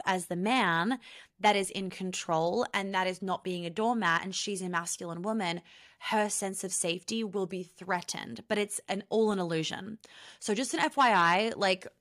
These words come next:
just to remember, like, if you're trying to do this with, like, a really masculine woman, it's likely not gonna work because of her trauma that she needs to fucking deal with.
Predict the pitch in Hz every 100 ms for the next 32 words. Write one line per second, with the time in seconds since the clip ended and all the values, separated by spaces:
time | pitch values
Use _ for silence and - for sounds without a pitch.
0 | - 226 - 233 208 180 175 196 220 202
1 | - - 190 220 202 - 226 214 190 185
2 | 190 - - 185 170 185 175 180 185 -
3 | - - 196 185 - 208 185 175 175 196
4 | 240 220 - 202 180 - 202 175 175 180
5 | 165 160 240 339 - - - - 202 214
6 | 196 175 180 - 190 165 165 180 - 175
7 | - 190 170 165 180 180 - - - -